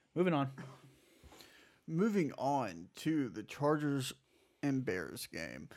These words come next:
Speaker 2: Chargers won seventeen points, the Bears sixteen, super close game, and if I recall, it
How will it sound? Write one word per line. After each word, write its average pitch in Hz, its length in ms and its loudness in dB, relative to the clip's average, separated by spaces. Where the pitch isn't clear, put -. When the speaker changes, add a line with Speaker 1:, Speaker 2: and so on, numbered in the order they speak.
Speaker 2:
Chargers 202 420 6
won 190 300 4
seventeen 220 880 4
points, 220 480 2
the 196 140 6
Bears 196 420 8
sixteen, 214 600 4
super 214 540 8
close 185 380 10
game, 190 420 6
and 175 180 6
if 151 140 -2
I 156 240 10
recall, 175 680 8
it 151 260 6